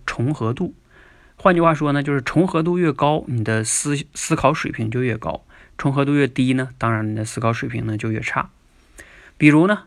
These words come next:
当你决定买入一只股票的时候，你当时的假设呢，肯定是它可以涨，你才会买入嘛。但是呢，如果哈，它不符合实际的股票的这个增长规律的话呢，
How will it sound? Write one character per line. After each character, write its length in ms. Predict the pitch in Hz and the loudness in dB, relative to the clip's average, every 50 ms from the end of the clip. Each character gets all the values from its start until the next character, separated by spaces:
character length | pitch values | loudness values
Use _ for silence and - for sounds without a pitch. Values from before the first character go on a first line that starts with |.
| _ _ | _ _
当 180 | - 175 180 170 | -2 0 2 2
你 220 | 156 139 127 120 | 2 2 2 0
决 180 | 110 - 123 120 | 0 0 0 2
定 180 | 131 156 151 135 | 2 2 2 2
买 200 | 127 110 107 107 | 0 -2 -2 -2
入 120 | 110 127 | -2 -2
一 120 | 135 135 | -2 -4
只 140 | 127 - 156 | -6 -6 -8
股 180 | - - 107 117 | -8 -8 -8 -8
票 240 | 120 - 165 208 214 | -2 0 2 2 2
的 100 | 160 120 | 0 -4
时 140 | - - | -6 -8
候， 160 | - - - - _ _ - - - - _ _ | -12 -16 -20 -20 _ _ -20 -20 -20 -20 _ _
你 120 | - 143 | -2 0
当 240 | 135 180 190 220 214 | 2 2 2 2 0
时 80 | 175 | 0
的 120 | 160 185 180 | 0 0 0
假 180 | - 147 - | 0 -2 -4
设 240 | - - - 151 135 | -2 -2 0 0 0
呢， 160 | 120 113 113 117 | 0 -2 -4 -4
肯 160 | - - 104 | -4 -4 -4
定 160 | 98 123 143 | -2 -2 -2
是 120 | 147 - 143 | -4 -4 -6
它 100 | - 160 | -6 -6
可 160 | - - 151 | -6 -2 -2
以 80 | 156 | -2
涨， 300 | 160 160 - 135 - - 127 | -2 0 0 -2 0 -2 -4
你 100 | 117 110 | -4 -4
才 160 | 110 - 117 | -4 -4 -4
会 140 | 107 117 113 | -2 0 0
买 180 | 113 110 - - | 0 0 -2 -2
入 180 | 127 123 117 | -2 -2 -4
嘛。 160 | - 160 160 - - - - - - - - - - - | -4 -6 -10 -14 -18 -20 -20 -20 -20 -20 -20 -20 -4 2
但 160 | - 180 175 | 4 4 4
是 140 | 165 180 165 | 4 4 2
呢， 180 | 160 151 143 - | 2 2 0 -2
如 280 | - 117 110 113 151 185 | -2 0 2 4 4 4
果 160 | 160 135 80 | 4 2 0
哈， 260 | - 127 - - - _ _ _ - | -2 -4 -6 -10 -12 _ _ _ -4
它 120 | - 135 | -2 -2
不 220 | 135 131 - 226 226 | -2 0 0 -2 -2
符 180 | - - 131 | -2 -2 -4
合 200 | 113 117 117 113 | -4 0 0 0
实 260 | 117 - - - 117 117 | 0 0 -2 -2 -2 -2
际 160 | 135 143 135 | 0 0 0
的 240 | 120 104 - 190 - - | 0 0 -4 -6 -12 -10
股 160 | - - 117 | -8 -6 -4
票 200 | - 131 123 117 | -2 0 0 0
的 120 | 120 127 | -2 -4
这 120 | 117 - 120 | -6 -8 -6
个 220 | 117 - 113 113 113 - - - - | -4 -4 -4 -4 -6 -10 -18 -20 -10
增 180 | - - 127 127 | -4 -2 0 2
长 160 | 117 107 107 | 2 0 0
规 140 | 113 113 117 | 0 0 0
律 140 | 120 113 | 2 0
的 100 | 113 110 | 0 0
话 140 | 107 113 110 | -2 -2 -2
呢， 180 | 107 107 117 | -2 -4 -6